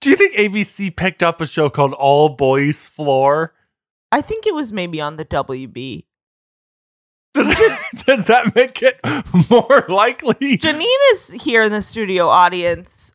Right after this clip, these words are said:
Speaker 2: Uh,
Speaker 1: <laughs>
Speaker 2: our housekeeper, Janine, for those new listeners, are part, is
Speaker 1: We
Speaker 2: part of our
Speaker 1: haven't
Speaker 2: bubble.
Speaker 1: mentioned Janine in a while,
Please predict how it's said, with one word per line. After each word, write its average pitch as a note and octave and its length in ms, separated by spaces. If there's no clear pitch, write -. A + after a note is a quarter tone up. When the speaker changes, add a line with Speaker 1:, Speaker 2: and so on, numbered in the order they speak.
Speaker 2:
Uh, E3 300
Speaker 1:
<laughs> - 40
Speaker 2:
our G#3+ 140
housekeeper, A3 520
Janine, F#3 460
for E3+ 480
those F3 300
new F3 200
listeners, E3+ 480
are D#3+ 160
part, F3 280
is F3 160
Speaker 1:
We G#3+ 80
Speaker 2:
part G#3+ 160
of F#3 80
our F#3 120
Speaker 1:
haven't G4 220
Speaker 2:
bubble. A3 180
Speaker 1:
mentioned F#3 400
Janine G3 320
in F#3+ 80
a F3 80
while, F3 360